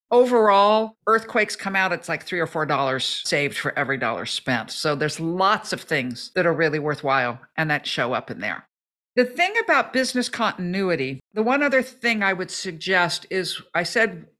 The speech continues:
the U S G S created four scenarios. The last one was called Haywired, which was about an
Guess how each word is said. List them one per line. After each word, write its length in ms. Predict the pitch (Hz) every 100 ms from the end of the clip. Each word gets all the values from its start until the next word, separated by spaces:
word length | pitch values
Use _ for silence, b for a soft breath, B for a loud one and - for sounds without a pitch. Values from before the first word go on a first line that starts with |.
| _
the 120 | 190
U 240 | 185 208 214
S 160 | 202
G 240 | - 202 202
S 180 | 185
created 720 | - - 196 185 180 180 160 156
four 540 | - 233 220 214 175 -
scenarios. 960 | - 196 180 170 160 135 - - - - _ _ _
The 120 | 196 208
last 520 | 208 240 285 - -
one 420 | 240 226 220 220
was 200 | 196 196
called 340 | - - 180 175
Haywired, 920 | - - 233 220 147 85 67 50 - - _
which 220 | 170 175
was 180 | 185 160
about 420 | 170 147 165 170
an 140 | 156